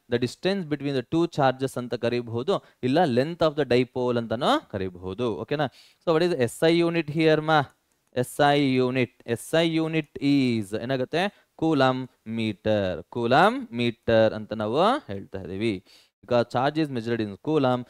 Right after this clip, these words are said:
and distance is measured in a meter, ಕೂಲಂ ಮೀಟರ್. And later we have to understand, later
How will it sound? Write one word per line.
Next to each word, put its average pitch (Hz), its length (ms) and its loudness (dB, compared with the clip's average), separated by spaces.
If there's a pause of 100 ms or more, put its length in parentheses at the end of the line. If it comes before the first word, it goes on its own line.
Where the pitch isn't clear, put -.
(160)
and 117 200 -2
distance 139 420 -4
is 120 60 -4
measured 110 360 -2
in 110 160 -6
a 202 140 4 (240)
meter, 95 320 0 (360)
ಕೂಲಂ 135 360 4 (260)
ಮೀಟರ್. 95 380 -2 (300)
And 151 100 -2 (100)
later 190 300 4 (120)
we 123 120 -2
have 151 200 2
to 147 120 -4
understand, 107 640 -2
later 131 240 0